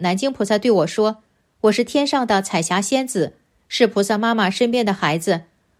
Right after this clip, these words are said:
我害怕是自己的臆想，所以想请教师父，是否天上真的有这样的仙子？答：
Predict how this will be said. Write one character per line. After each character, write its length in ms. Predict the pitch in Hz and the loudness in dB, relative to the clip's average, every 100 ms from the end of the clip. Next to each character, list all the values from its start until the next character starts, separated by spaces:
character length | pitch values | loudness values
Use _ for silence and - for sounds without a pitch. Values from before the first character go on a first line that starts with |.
| _ | _
我 100 | 214 | 0
害 180 | 202 226 | 2 0
怕 380 | 196 220 196 - _ | 0 -2 -2 -6 _
是 180 | - 247 | -2 0
自 160 | 247 269 | 2 0
己 100 | 202 | 0
的 120 | 202 | -2
臆 180 | 277 247 | 0 -2
想， 320 | - 175 156 _ _ _ _ - | 0 -2 -2 _ _ _ _ -2
所 160 | 285 | 2
以 40 | 240 | 4
想 200 | 240 247 | 2 2
请 180 | 208 | 0
教 180 | 190 240 | 2 2
师 200 | 220 208 | 2 -2
父， 240 | 202 180 180 | 0 -2 -2
是 200 | - 320 | -4 -2
否 160 | 285 190 | 2 0
天 240 | - 220 | 0 -2
上 240 | 214 190 196 | 0 -2 0
真 160 | 302 | 0
的 120 | 311 | 2
有 140 | 269 185 | 2 2
这 120 | 240 | 2
样 120 | 214 | 2
的 120 | 196 | 2
仙 260 | 190 226 220 | 0 0 0
子？ 300 | 202 151 185 - _ _ _ _ - | -2 -4 -4 -10 _ _ _ _ 0
答： 360 | 139 143 165 | 2 2 -2